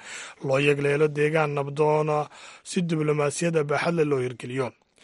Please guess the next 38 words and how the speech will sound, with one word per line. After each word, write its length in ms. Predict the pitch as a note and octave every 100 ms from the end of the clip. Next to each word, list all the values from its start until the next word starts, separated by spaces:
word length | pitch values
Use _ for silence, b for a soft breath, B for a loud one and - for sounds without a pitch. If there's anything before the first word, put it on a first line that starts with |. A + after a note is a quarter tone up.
| B B
Sidoo 240 | - C#3+ C3+
kale 180 | D3 C#3+
waxaa 300 | C#3 D3+ D3
warkan 400 | D3 D3 - D3+
lagu 320 | C#3 D#3 F#3
xusay 440 | C#3 - C3+ C#3
in 120 | D3+ C#3+
duqeynta 400 | C#3+ D3+ D#3+ -
lagu 200 | D3+ E3+ D#3+
dilay 260 | D3 D3+
laba 220 | D3+ E3
xubnood 340 | - D3+ D#3+ D#3
oo 60 |
argagixisa, 720 | D3 C#3 C#3 B2+ B2+ F#3+ A#2 - B B B
islamarkaana 640 | - F3+ A3 - G3 F#3
faahfaahinta 540 | E3 D#3+ E3+ E3+ F3 D#3+
duqeynta 540 | D3 E3 G#3 - B2
kadib 400 | - D#3 D3 D3
ay 240 | D3 C#3+ D3 C#3
sii 160 | G3
socon 280 | - F#3 G#3+
doonto. 400 | C#3+ A#2+ C#3+ A2 - B B B B B
Sidoo 300 | - C#3+ C3
kalena 340 | C3 D3+ D3+ D3
faahfaahin 640 | D3+ C#3+ D3+ C#3 E3 D#3+ D3+
dheeri 240 | D#3 D#3 D#3
ah 320 | D3+ D3 D3
laga 240 | D3 D#3
bixin 400 | F3 D3+ F#3+ G#3+
doono 480 | C#3+ A#2+ B2+ C#3+ D3
amaba 240 | D3 D3+ D3+
laga 220 | D#3+ D#3+
baahin 340 | D3+ C#3+ F#3+
doono 260 | E3 D#3+ D#3+
marka 260 | G3+ - C#3 C#3
ay 80 | D3
loo 240 | D3+ E3 D#3+
baahdo. 360 | A#2+ A#2 B2